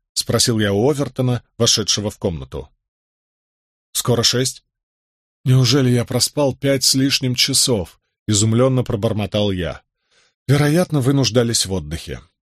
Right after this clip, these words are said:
«Вот уж точно. Это проклятое дело полностью меня вымотало.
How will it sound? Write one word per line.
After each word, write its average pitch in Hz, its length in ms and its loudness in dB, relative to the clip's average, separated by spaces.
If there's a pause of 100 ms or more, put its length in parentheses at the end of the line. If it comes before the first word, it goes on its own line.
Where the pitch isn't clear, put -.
(400)
«Вот 120 320 -2
уж 87 120 -2
точно. 78 460 -6 (600)
Это 110 160 -2
проклятое 117 520 -2
дело 123 280 0
полностью 131 680 -2
меня 104 300 -2
вымотало. 78 680 -8